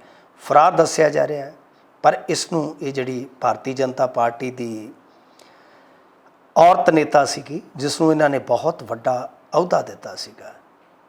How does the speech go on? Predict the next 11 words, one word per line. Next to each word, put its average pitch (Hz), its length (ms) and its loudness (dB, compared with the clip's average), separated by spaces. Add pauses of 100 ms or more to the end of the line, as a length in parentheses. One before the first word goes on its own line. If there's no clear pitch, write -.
ਤਾਂ 139 100 4
ਹੁਣ 156 280 -2 (320)
ਇਸ 135 140 -10
ਦੀ 135 160 -12
ਗ੍ਰਿਫਤਾਰੀ 113 560 -14
ਜਿਹੜੀ 92 360 -20
ਹੈ 110 140 -16 (440)
ਉਹ 131 220 -8
ਹੋ 117 120 -8
ਗਈ - 320 -18
ਹੈ। - 160 -20